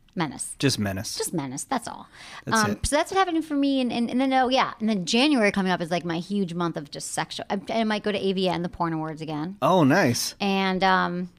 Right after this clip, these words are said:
Speaker 1: yeah, there's a lot going on. But I'm excited just to get through. But I like that the thing about L A is it's funny because before I lived there, everyone's like,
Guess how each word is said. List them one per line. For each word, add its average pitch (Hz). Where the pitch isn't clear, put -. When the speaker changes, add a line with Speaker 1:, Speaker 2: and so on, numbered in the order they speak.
Speaker 1:
yeah, 359
there's 226
a 233
lot 240
going 254
on. 233
But -
I'm 285
excited 262
just 214
to -
get 202
through. 196
But -
I -
like 294
that -
the 262
thing 302
about 392
L 196
A 180
is 185
it's -
funny 180
because 190
before 196
I 240
lived 175
there, 208
everyone's 180
like, 165